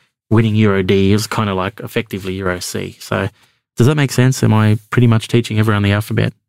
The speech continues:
Uh, <laughs> Netherlands, Euro B next year, maybe a World Cup in twenty-five. Good luck to them. Um, speaking of Euro B, so that was taken out this year by Serbia.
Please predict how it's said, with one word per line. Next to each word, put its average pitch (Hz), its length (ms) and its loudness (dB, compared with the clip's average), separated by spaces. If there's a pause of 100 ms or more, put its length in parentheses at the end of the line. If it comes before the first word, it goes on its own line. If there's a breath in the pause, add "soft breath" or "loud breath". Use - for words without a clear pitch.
Uh, 135 320 -4 (540)
<laughs> 123 460 0
Netherlands, 110 580 4
Euro 104 240 4
B 101 180 2
next 98 280 0
year, 104 160 4 (300 soft breath)
maybe 104 240 2
a 95 80 4
World 92 180 -2
Cup 101 220 -4
in 110 80 -2
twenty-five. - 580 -2
Good 117 160 0
luck 113 200 -4
to 127 120 0
them. 123 220 0 (720)
Um, 104 220 -2
speaking 123 420 2
of 104 120 2
Euro 98 300 2
B, 95 360 0 (420)
so - 120 -2
that 101 140 -2
was 110 140 -4
taken 98 320 -2
out 98 180 0
this - 260 -2
year 104 120 4
by 98 160 -2
Serbia. 98 600 0